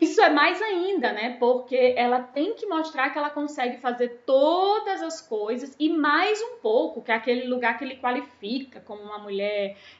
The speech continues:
é, empoderada e que produz e que faz as coisas acontecer. E, e eu acho que, assim, o reconhecimento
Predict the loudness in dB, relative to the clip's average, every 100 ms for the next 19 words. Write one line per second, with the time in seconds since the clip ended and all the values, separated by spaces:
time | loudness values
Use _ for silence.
0 | -8 -4 -2 -4 -6 -6 -2 -2 0 2
1 | 2 0 0 -4 -4 -8 -8 -6 -4 0
2 | 0 -2 -6 -8 -4 -4 -4 -8 -8 -8
3 | -8 -6 -8 -6 -4 -4 -8 _ -20 _
4 | -2 4 6 6 6 4 0 -10 _ _
5 | _ 4 10 12 10 4 -2 -4 -2 -2
6 | -2 -2 0 2 2 0 -2 0 0 0
7 | -2 -4 -6